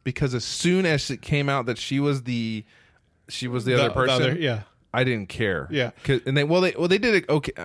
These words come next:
Speaker 1: I could have cared, but they just failed miserably at it.
Speaker 2: Right.
Speaker 1: And so I was like,
Speaker 2: But
Speaker 1: "I'm
Speaker 2: also,
Speaker 1: done
Speaker 2: there
Speaker 1: with
Speaker 2: was
Speaker 1: this."
Speaker 2: no real villain. There was no real villain in this, in this hero story to,
Speaker 1: But you
Speaker 2: to
Speaker 1: don't
Speaker 2: really
Speaker 1: ne-,
Speaker 2: do anything
Speaker 1: and you
Speaker 2: with.
Speaker 1: don't need a villain to make a good hero story.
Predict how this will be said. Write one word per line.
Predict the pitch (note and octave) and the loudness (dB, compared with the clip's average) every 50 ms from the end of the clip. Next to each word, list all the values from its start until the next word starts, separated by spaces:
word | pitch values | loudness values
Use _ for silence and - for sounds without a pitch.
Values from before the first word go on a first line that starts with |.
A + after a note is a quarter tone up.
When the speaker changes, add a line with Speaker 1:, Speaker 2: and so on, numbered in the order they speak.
| F2+ - - A2+ | -12 -8 -4 -4
Speaker 1:
I | C3 | -4
could | C3+ - C4 G#3 | -2 0 -2 -2
have | F3 - | -2 0
cared, | - B2 A2 A2 G2+ F#2+ | 0 2 2 2 0 -2
but | - A#2+ A#2 | -2 -2 0
they | C3 C3 | 0 0
just | C3 C3+ - - | 0 -2 -4 -4
failed | - - C3 B2+ A#2+ A#2 A2+ | -2 0 2 2 2 2 2
miserably | A2+ A2+ G#2+ A2+ A2+ F2+ F#2+ F#2+ F2+ | 0 0 0 0 -2 -2 -2 0 2
at | E3 | 2
it. | |
Speaker 2:
Right. | C#3+ C3 A2+ G2 - - _ _ _ - _ _ - | 4 4 4 2 0 -6 _ _ _ -20 _ _ -12
Speaker 1:
And | G#2+ G#2 | -8 -4
so | - A2 | -2 0
I | |
was | G#2 G#2 | 0 0
like, | G2+ G2 D#3 | 0 2 2
Speaker 2:
But | F#3 F3+ | 4 4
Speaker 1:
"I'm | F3 | 4
Speaker 2:
also, | G3 F#3+ F#3 | 2 2 0
Speaker 1:
done | F#3 D#3+ | 2 2
Speaker 2:
there | D#3+ | 2
Speaker 1:
with | D#3 | 2
Speaker 2:
was | D#3 C#3+ | 2 0
Speaker 1:
this." | C#3+ E3 | 0 0
Speaker 2:
no | D#3+ D#3+ | 0 0
real | E3 D3 C#3+ D#3 D3+ C3+ | 0 2 2 0 0 0
villain. | B2 E3+ B3 A#3+ C#3+ C3 C#3+ C3+ - - | 0 0 0 0 -2 -4 -8 -12 -10 -4
There | C#3 C#3+ | -2 0
was | C#3+ C3+ | 0 2
no | D3 F3 | 2 0
real | E3 D3 D3+ D3+ D3 | 0 2 0 0 0
villain | C3+ C#3+ D3+ D#3 D3 | 0 0 0 0 -2
in | C#3+ | -2
this, | C3+ B2 - - - | -4 -4 -6 -6 -4
in | D3+ C3 | -4 -2
this | B2+ A#2+ - | -2 -2 -2
hero | - F3+ G#3+ A3 D#3 A#2+ | -2 -2 0 0 0 0
story | G#2 - - C3 A2+ A2+ A2 A2 B2+ C#3+ - _ _ _ _ _ _ _ _ _ _ _ _ - | -2 -4 -4 -4 -4 -4 -4 -4 -6 -8 -10 _ _ _ _ _ _ _ _ _ _ _ _ -6
to, | - E3+ D3+ C#3+ C#3 C3+ C3 B2+ B2 B2 B2+ - F3+ | -2 0 2 2 2 2 2 2 0 0 -2 -2 -2
Speaker 1:
But | G3 G#3+ A3 | 0 0 0
you | G#3 A#3 | 2 2
Speaker 2:
to | C4+ - | 2 2
Speaker 1:
don't | G3 | 4
Speaker 2:
really | G3 F#3+ E3 | 4 4 4
Speaker 1:
ne-, | C#3+ | 2
Speaker 2:
do | C#3 F3+ G#3 | 2 2 2
anything | G3 D#3 A#2+ F3 | 2 2 4 4
Speaker 1:
and | F#3 | 4
you | G3+ A#3 | 4 4
Speaker 2:
with. | - D4 | 4 4
Speaker 1:
don't | C4+ D#3 B2+ C3 | 2 2 2 0
need | C#3 D#3 A3 D4 E4 C4 | 0 2 2 2 2 2
a | F#3 | 2
villain | C#3 B2 C3 B2 A#2 A#2 A2+ A2 G#2+ G#2+ G#2+ A2 - - | 2 2 2 2 4 2 2 0 0 -2 -4 -8 -8 -4
to | - C3+ | -2 0
make | B2+ B2 B2 A#2+ - - - | 2 2 2 0 -2 -4 -6
a | A#2+ A2+ | -6 -2
good | A2 B2+ A#2+ A2+ | 0 0 0 0
hero | G#2+ - - - F#3 F#3+ D#3 A2 G2 | -2 -4 -6 -4 -2 0 2 0 0
story. | - - - - E3+ F3+ D#3+ A2 E2+ D2+ C2+ C2 F#2+ G#2+ | -2 -6 -6 -2 0 0 0 0 0 -2 -6 -10 -12 -14